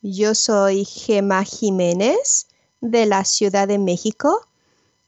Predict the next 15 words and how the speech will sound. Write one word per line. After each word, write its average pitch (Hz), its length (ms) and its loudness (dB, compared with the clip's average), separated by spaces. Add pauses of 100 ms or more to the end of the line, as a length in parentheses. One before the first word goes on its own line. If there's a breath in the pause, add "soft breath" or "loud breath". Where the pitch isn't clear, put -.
(160)
y 269 200 0
los 240 380 0
invito 285 600 2
a 208 140 2
escuchar 208 720 -2
nuestra 208 680 -2
conversación 247 1000 -2 (520)
aquí 269 380 -2
en 202 160 -2
el 196 160 -2
podcast 339 720 -2 (140)
de 214 200 -2
Conversaciones 214 1400 -2
en 214 180 2
Español 202 640 0